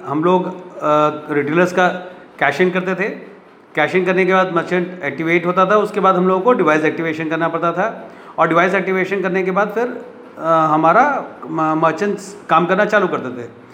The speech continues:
और जो external device charges जो हैं उनके, अ, rupees eight ट्वेंटी सिक्स, आठ सौ छब्बीस रुपये जो कटते थे, वो बाद में कटते थे।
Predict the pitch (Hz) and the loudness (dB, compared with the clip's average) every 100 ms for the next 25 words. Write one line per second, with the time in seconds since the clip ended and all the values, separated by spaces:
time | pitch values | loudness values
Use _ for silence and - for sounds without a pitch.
0 | - - 156 208 208 151 160 220 214 220 | -20 -4 2 2 0 -4 4 4 4 -2
1 | - - 160 - 202 226 220 208 208 214 | -8 -8 -8 -2 -2 0 2 2 2 2
2 | 202 165 160 202 196 180 160 156 156 156 | 2 2 2 0 0 -2 -2 -2 -2 -2
3 | 160 156 151 147 147 143 175 175 - - | -4 -4 -6 -6 -6 -2 0 -2 -4 -4
4 | 160 175 175 - 165 165 170 165 - - | 2 2 0 -2 -2 -2 -6 -8 -12 -20
5 | - - 139 156 180 165 156 196 185 180 | -20 -4 0 0 -2 -4 -4 -4 -2 -2
6 | 165 165 - 156 254 269 165 156 156 135 | -2 -4 -4 -6 -4 2 2 2 0 -4
7 | - 117 117 | -6 -10 -12